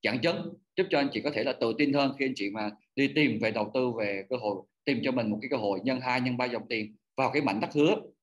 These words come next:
đó là mảnh đất, à, Cam Lâm, Khánh Hòa. Thì trên bản đồ bất động sản của Việt Nam thì Cam Lâm là nghe một tên, à, rất, à, là non, đúng không ạ? Nhưng mà nếu như mà anh chị có thể tìm hiểu sâu thì Cam Lâm là nơi tập trung đầy đủ dự án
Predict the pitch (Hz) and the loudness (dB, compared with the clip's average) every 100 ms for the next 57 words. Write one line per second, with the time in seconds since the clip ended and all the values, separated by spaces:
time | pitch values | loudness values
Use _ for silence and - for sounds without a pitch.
0 | - 147 123 107 104 127 185 - _ 110 | -4 -2 0 -2 -2 -2 -4 -12 _ -6
1 | - 135 156 - - - 160 170 143 120 | 0 4 4 2 -4 -8 -4 0 0 0
2 | - _ _ 143 143 175 117 156 151 131 | -10 _ _ -2 2 2 2 2 2 4
3 | 127 127 123 123 190 131 - 113 143 127 | 2 2 2 0 -2 -6 -4 -4 -4 -6
4 | 120 143 143 143 117 117 135 143 139 117 | -2 0 0 0 -4 -4 -2 -2 -2 -4
5 | 123 123 - 135 131 131 - - _ 147 | -6 -10 -2 0 2 -2 -6 -20 _ -2
6 | - - - 120 117 117 107 98 143 151 | -2 -8 -6 -4 0 0 0 0 2 2
7 | 151 170 - _ 156 147 123 160 160 123 | 2 0 -4 _ 0 2 2 -2 -2 -4
8 | 117 107 101 143 98 117 135 104 117 156 | -4 -6 -6 -6 -6 -2 -2 0 0 2
9 | 147 147 - _ _ - 113 107 139 139 | 2 0 -10 _ _ -2 -2 0 2 2
10 | 131 127 110 104 104 98 110 147 151 - | 2 0 0 -2 -4 -8 0 4 4 0
11 | - _ _ - 113 - 147 135 123 113 | -8 _ _ -8 -8 -2 0 0 0 0
12 | 104 127 143 104 92 147 | 2 2 2 0 2 2